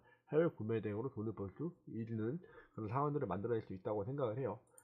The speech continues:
그래서 제가 생각하기에 이런 것들을 보시면, 본 다음에 그냥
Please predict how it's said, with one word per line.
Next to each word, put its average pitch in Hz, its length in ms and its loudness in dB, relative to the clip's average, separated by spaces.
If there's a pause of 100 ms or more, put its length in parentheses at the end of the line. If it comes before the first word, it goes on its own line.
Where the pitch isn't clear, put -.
(160)
그래서 139 440 4
제가 131 420 2
생각하기에 156 840 -2 (220)
이런 139 200 6
것들을 123 360 0
보시면, 120 500 -4 (540)
본 175 240 6
다음에 104 420 2
그냥 123 320 0